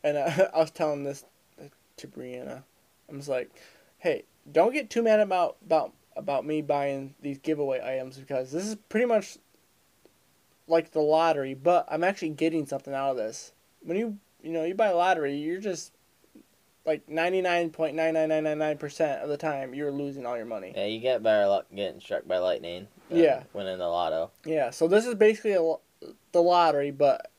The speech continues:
Speaker 1: you know, I'm actually getting an, you know, a sticker or a shirt or a sweatshirt or
Speaker 2: Yeah.
Speaker 1: something, you know.
Speaker 2: That's kinda how I look at this. I'm like, "I'm probably not gonna win the truck, but if I do, I'm gonna need someone to drive me out to P A," which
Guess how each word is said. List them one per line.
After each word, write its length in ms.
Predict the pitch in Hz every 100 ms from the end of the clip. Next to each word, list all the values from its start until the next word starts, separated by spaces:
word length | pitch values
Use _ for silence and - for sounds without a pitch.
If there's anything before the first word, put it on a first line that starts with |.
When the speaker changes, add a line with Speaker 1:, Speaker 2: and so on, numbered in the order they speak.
| -
Speaker 1:
you 80 |
know, 100 | 147
I'm 220 | 135 143 151
actually 240 | 147 147
getting 320 | 139 139 135
an, 180 | 127 117 -
you 120 | -
know, 160 | 127 -
a 100 | 139
sticker 420 | - 139 - 127
or 240 | - 113
a 60 | 120
shirt 400 | - - 139 123
or 340 | - 113 117 127
a 0 |
sweatshirt 500 | - 156 - - -
or 300 | - - 120 _
Speaker 2:
Yeah. 80 | 165
Speaker 1:
something, 480 | 185 147 120 117 135 170 - _ _ _
you 120 | 151
know. 220 | 143 131 139 -
Speaker 2:
That's 160 | 160
kinda 260 | - 226 175
how 140 | 180
I 80 | 160
look 200 | 143 127
at 100 | 87
this. 220 | 80 92
I'm 120 | 107
like, 240 | 113 110 - _ _ _ _ _ -
"I'm 80 |
probably 380 | 110 120 120 123
not 200 | 123 120
gonna 200 | 113 123
win 160 | 113 110
the 60 |
truck, 340 | 107 101 76 - _ _ _ -
but 100 | 110
if 160 | 104
I 60 | 104
do, 400 | 107 156 123 110 _ _ _ _
I'm 140 | 104 113
gonna 160 | 110
need 160 | 110 104
someone 260 | 117 117
to 80 | 110
drive 200 | 104 107
me 80 | 104
out 160 | 104 -
to 40 |
P 220 | - 117 101
A," 240 | 87 -
which 340 | - 113 101